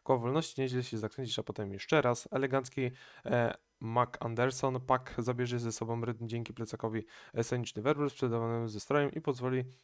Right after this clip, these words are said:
stylowo swingować, e, dzięki kilofowi boom, e, boom pop. I stroje Bruno Mars i Anderson oprócz stylu domyślę posiadają również style alter-, alternatywne,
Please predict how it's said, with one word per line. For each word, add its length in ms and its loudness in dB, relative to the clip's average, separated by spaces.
stylowo 440 2
swingować, 640 0
e, 160 2
dzięki 340 -6
kilofowi 460 -2
boom, 360 -6
e, 220 0
boom 380 -4
pop. 300 6
I 280 4
stroje 320 4
Bruno 200 0
Mars 220 0
i 40 0
Anderson 420 -2
oprócz 200 0
stylu 220 2
domyślę 380 -2
posiadają 400 -2
również 220 -6
style 200 -2
alter-, 280 2
alternatywne, 920 0